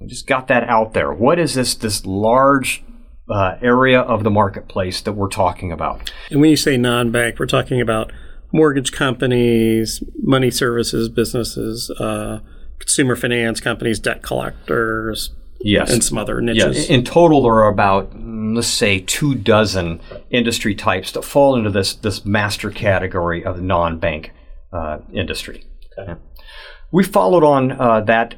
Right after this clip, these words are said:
Speaker 1: uh, first chapter with a chapter covering, uh, supervision of the non-bank industry. Again, this is something that I think has never been explained before. Uh, how does it work? Wh-, how do the laws and rules come into being that the regulators,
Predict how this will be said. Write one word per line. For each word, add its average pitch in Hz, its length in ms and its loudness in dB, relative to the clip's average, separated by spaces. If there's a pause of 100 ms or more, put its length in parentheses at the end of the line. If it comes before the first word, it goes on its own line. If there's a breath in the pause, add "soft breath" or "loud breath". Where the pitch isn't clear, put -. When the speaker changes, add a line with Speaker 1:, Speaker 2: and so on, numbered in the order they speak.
Speaker 1:
uh, 104 200 0
first - 360 -2
chapter 104 520 0
with 110 240 -4
a 107 40 -2
chapter 110 480 -2
covering, 117 640 0 (380 loud breath)
uh, 110 180 0 (200)
supervision 165 840 2
of 87 140 -2
the 101 80 0
non-bank 85 520 0
industry. - 520 -12 (520 soft breath)
Again, 139 280 4
this 104 160 2
is 120 100 0
something 135 260 0
that 131 60 2
I 139 40 2
think 135 160 0
has 113 140 0
never 120 380 4
been 147 140 0
explained 143 520 0
before. 90 500 -4 (400 soft breath)
Uh, 110 140 -4
how 165 220 0
does 190 160 2
it - 120 -2
work? 131 500 0
Wh-, - 260 -10
how 180 160 2
do 208 80 4
the 156 120 0
laws 113 720 4
and 101 220 -2
rules 143 400 0
come 139 280 0
into 117 160 2
being 98 640 2
that 107 180 0
the 117 80 0
regulators, 127 680 0